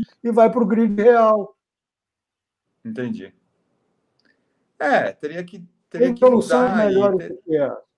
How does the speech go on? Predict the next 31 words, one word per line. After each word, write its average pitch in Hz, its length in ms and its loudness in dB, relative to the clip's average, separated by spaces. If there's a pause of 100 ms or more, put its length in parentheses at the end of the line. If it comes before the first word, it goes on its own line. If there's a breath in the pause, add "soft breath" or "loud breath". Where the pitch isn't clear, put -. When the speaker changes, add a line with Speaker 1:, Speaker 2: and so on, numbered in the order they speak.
(1700)
Speaker 2:
te-, - 240 -20
teria 139 200 -12
que 143 60 -20
dar 147 120 -6
uma 160 100 -4
testada, 143 580 -6
né, 120 140 -8
Lito, 101 360 -12
pra 104 220 -10
ver. 95 280 -12 (240)
Speaker 1:
Claro, 220 580 2
Speaker 2:
Porque - 320 -14
Speaker 1:
mas 277 120 -2
não 294 100 -2
se 247 200 -10
testa. 233 580 0 (240)
Aqui, 220 280 -4
aqui, 262 340 -2
aqui, 254 540 0
esse, 240 440 -2
esse 226 200 -4
é 240 40 2
o 208 60 -4
país 190 560 -2 (260 soft breath)
das, 151 280 2
das, 156 280 2
das, 156 300 0
das, 143 320 -4
das 143 220 -4
medidas, 143 920 -4 (300)
eh, 151 480 -4